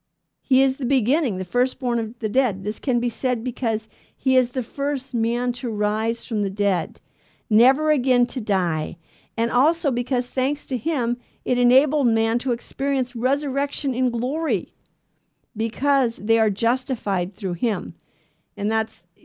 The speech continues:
those things are all, you know, you can cross-reference those in one Corinthians fifteen twenty, Revelations one five,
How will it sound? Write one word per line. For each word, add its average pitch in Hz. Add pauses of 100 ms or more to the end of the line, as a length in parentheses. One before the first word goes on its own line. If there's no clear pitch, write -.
(480)
those 240
things 262
are 226
all, 233
you 214
know, 190
you 214
can 202
cross-reference 247
those 220
in 185
one 233
Corinthians 233
fifteen 202
twenty, 240
Revelations 185
one 165
five, 226